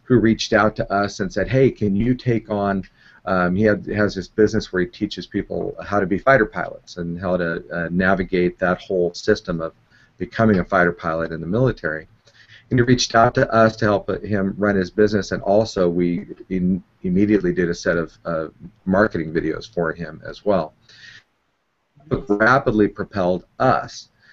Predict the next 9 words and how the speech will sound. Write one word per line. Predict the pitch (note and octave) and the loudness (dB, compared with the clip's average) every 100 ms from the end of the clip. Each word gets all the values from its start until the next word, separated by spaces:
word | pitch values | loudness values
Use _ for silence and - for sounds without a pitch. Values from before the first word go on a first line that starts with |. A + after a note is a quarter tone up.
| _ A#2+ | _ 0
Now, | A#2+ A#2+ | 2 4
we've | A2+ | 4
also | B2 C#3 C3+ | 6 4 2
seen | A2+ A#2+ A2+ | -2 0 2
it | A2 - - | 0 -2 -4
with | G2+ G#2+ G#2 - | 2 2 2 -4
our | G2+ | -4
clients. | F#2+ - B2+ A#2+ E2+ E2+ - | -4 -4 -2 -2 -4 -8 -10
Uh, | F2 F2+ | -6 -4